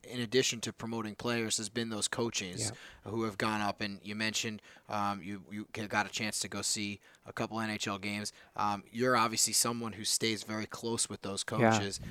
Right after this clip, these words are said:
Speaker 1: um, and has that great relationship.
Speaker 2: Yeah.
Speaker 1: And I feel like we can't go without mentioning, uh, you know, what, um, that has been like for this organization to, to have those relationships. And when players are thinking about coming here, and, hey,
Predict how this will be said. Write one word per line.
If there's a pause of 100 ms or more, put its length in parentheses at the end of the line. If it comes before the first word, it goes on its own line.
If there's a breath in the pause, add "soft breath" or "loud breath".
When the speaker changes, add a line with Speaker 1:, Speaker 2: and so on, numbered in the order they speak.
(160 loud breath)
Speaker 1:
um,
and
has
that
great
relationship.
Speaker 2:
Yeah.
Speaker 1:
And
I
feel
like
we
can't (340 loud breath)
go
without
mentioning,
uh, (220)
you
know,
what, (640 loud breath)
um, (140)
that (240)
has
been
like
for
this
organization
to,
to
have
those
relationships.
And (240 loud breath)
when
players
are
thinking
about
coming
here, (320 soft breath)
and,
hey,